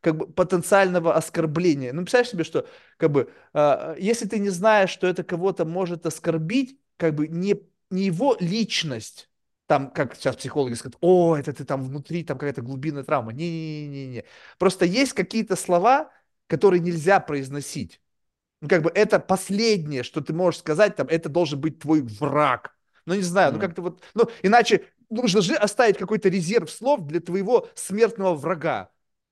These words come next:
Speaker 1: Ну, с-, ну че, вот представь себе, там, фак, фак, фак. Я говорю: «Слушай, а как вот», ну, просто с ребятами разговариваю: «Слушай, а вот если вот он смертный враг,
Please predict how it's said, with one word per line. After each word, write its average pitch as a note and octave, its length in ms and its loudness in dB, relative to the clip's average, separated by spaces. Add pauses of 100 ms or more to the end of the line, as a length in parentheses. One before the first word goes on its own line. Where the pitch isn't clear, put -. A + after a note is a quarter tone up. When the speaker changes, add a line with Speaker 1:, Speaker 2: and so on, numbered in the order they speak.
(200)
Speaker 1:
Ну, G3+ 120 0
с-, - 100 -8
ну G#3+ 100 -2
че, C4+ 160 4
вот E3+ 140 2
представь A3+ 220 2
себе, F#3 120 -2
там, C#3+ 120 2
фак, B3 240 2
фак, G3+ 180 -2
фак. G#3+ 200 0 (160)
Я E3 60 -2 (100)
говорю: F3 180 -4
«Слушай, E3+ 280 2
а D#3 60 2
как A#3 220 2
вот», C#3+ 180 -8
ну, F3+ 160 -8
просто C#3 280 -6
с - 60 -14
ребятами C#3 420 2
разговариваю: E3 400 -2
«Слушай, D3+ 120 2
а - 20 -2
вот C#3 120 -4
если G#3 200 0
вот D3+ 120 -2
он D#3 120 -2
смертный D#3 420 -6
враг, C3 380 -4